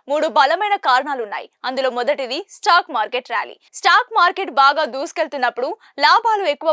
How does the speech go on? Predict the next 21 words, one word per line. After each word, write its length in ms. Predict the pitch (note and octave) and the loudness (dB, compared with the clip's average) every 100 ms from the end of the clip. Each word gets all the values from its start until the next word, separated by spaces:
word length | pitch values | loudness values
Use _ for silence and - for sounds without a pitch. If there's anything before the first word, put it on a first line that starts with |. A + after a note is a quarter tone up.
| C4+ | -2
వస్తాయని 440 | B3+ F4 D#4 D4+ C4+ | -2 0 0 0 0
భావించి 360 | A#3+ A#3+ - D4+ | -2 -4 -8 -6
పెట్టుబడిదారులు 640 | B3 C#4+ C4+ B3+ A#3+ A#3+ A#3+ G3+ | -6 -6 -6 0 0 0 -2 -2
బంగారం 400 | B3 C#4+ G4 F4+ | -2 -2 -2 -2
నుంచి 220 | C4+ A#3+ C#4 G#3+ | -8 -10 -8 -6
డబ్బును 280 | G#3+ B3+ | -6 -6
తీసి 300 | B3+ B3 D4 F4 - _ - | -8 -10 -8 -10 -10 _ -4
స్టాక్స్‌లో 480 | G4 G4 A#4 F#4+ D4+ | 2 2 0 -6 -4
పెడతారు. 320 | C4+ - D3 - _ - | -4 -6 -8 -10 _ 0
అప్పుడు 200 | C#4+ E4 D#4+ C4 | 0 0 -2 2
గోల్డ్ 260 | E4 G#4 | 4 4
రేటు 140 | F4+ F#4 | 0 0
తగ్గుతోంది. 440 | B3+ A3 - - - - C#4+ | -2 -2 -12 -16 -10 0 0
అమెరికా 320 | F#4+ A4+ A4+ E4 | 0 0 2 2
వడ్డీ 260 | C#4+ B3 G4+ | 2 0 -4
రేట్ల 260 | F#4+ E4 D#4 | -4 -4 -4
పెంపు. 280 | A#3+ - B3 - _ | -6 -10 -18 -20 _
ఫెడ్ 220 | - F4+ F#4+ | 0 0 4
వడ్డీ 260 | D4+ C#4+ A4+ | 2 2 -2
రేట్లు 220 | A4 F4 F4+ | -2 -4 -4
పెంచితే 340 | C4 B3 - | -4 -4 -2